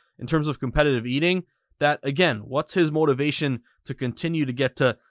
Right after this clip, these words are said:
you know, above seventy here when he's, you know, twenty hot dogs or more above the next closest, uh, competitor here? So I'm questioning, has Joey Chestnut peaked?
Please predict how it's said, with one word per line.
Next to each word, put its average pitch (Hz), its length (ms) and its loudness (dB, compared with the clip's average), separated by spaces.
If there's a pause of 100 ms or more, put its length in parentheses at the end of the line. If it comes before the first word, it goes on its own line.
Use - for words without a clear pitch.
you 123 100 -10
know, 120 260 -2
above 139 340 4
seventy 143 440 2
here 120 320 0
when 117 140 -10
he's, 131 260 -4 (180)
you - 80 -10
know, 117 100 -4
twenty 160 340 0
hot 139 200 2
dogs 131 260 2
or 117 60 -4
more 135 260 2
above 117 260 0
the 117 80 -4
next 120 200 -4
closest, 117 480 -8 (240)
uh, 110 180 -8
competitor 139 500 4
here? 147 360 2 (360)
So - 160 2
I'm 185 100 2
questioning, 208 560 2 (100)
has 156 240 -2
Joey 175 240 6
Chestnut 170 460 -2
peaked? 160 360 4